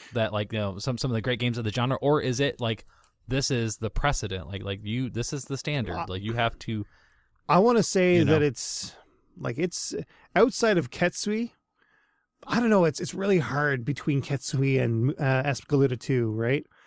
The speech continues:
Speaker 2: Um, Ketsui is its own thing. Espgaluda is a sequel, obviously, to the first one that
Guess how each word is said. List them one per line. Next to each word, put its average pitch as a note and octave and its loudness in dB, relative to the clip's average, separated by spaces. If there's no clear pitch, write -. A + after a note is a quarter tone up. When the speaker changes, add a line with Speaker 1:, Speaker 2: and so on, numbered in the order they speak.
Speaker 2:
Um, C3+ 4
Ketsui A3 2
is D3 4
its C#3 -2
own D3 4
thing. D3+ 2
Espgaluda D#3+ 4
is D3 4
a B2 -2
sequel, D3 2
obviously, C3 2
to B2+ 0
the C3 0
first E3 0
one C3 2
that B2 0